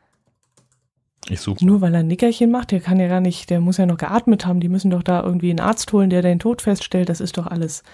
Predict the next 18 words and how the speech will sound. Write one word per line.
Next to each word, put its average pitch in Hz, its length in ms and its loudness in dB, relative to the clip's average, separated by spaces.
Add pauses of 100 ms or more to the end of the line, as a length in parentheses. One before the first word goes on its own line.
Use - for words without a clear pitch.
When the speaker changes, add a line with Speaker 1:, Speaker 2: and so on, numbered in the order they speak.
(1200)
Speaker 2:
drei, 185 340 2
vier, 180 280 -2
fünfmal 220 440 2
abgesichert. 170 640 -4 (640)
Speaker 1:
Ja, 95 140 0
eben, 98 300 0 (600)
äh, 90 100 -8 (420)
mutmaßlich 107 580 -2
im 98 80 2
Krematorium 104 640 2
nicht 127 160 2
mehr. 82 200 2
Also 80 220 -2
wenn 92 120 2
du 92 60 0
schon 95 160 -2
mal 92 160 2
im, 87 200 -2